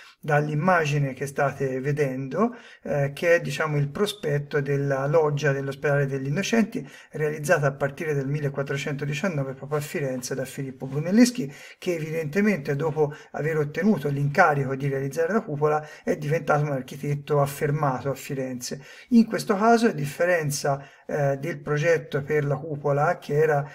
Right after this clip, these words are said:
come abbiamo detto più volte, in qualche modo bloccato da una serie di indicazioni,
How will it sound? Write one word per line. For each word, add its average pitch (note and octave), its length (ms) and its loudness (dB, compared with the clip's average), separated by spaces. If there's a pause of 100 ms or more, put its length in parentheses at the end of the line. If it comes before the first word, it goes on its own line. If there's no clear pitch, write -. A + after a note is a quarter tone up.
(140)
come D3 220 -2
abbiamo C3+ 300 -2
detto D3 260 -6
più C#3+ 160 -6
volte, D#3 480 2
in C#3 140 -2
qualche D3+ 260 -2
modo D3+ 320 0
bloccato D3 640 2
da C3 120 -4
una C3+ 140 -4
serie D3 300 -2
di D3 240 -2 (260)
indicazioni, D3 1000 0